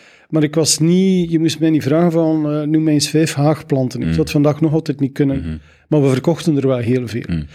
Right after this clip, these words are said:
Speaker 1: Dus, ehm, maar ik, ja, ik, ik, ik ben ook eigenlijk niet nostalgisch of zo. Ik vind dat, maar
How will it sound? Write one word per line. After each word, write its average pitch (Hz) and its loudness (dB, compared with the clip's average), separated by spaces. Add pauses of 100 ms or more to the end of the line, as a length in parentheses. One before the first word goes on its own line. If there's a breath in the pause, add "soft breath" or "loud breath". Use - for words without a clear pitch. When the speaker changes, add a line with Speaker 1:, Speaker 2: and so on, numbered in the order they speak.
(320 loud breath)
Speaker 1:
Dus, 151 0 (400)
ehm, 165 0 (760)
maar 170 2
ik, 147 -2 (340)
ja, 160 0
ik, 160 -4
ik, 180 -10
ik 151 -8
ben 160 2
ook 170 -2
eigenlijk 202 0
niet 190 2
nostalgisch 165 0
of 131 -2
zo. - -4
Ik 147 -6
vind 156 2
dat, 151 0
maar 165 -4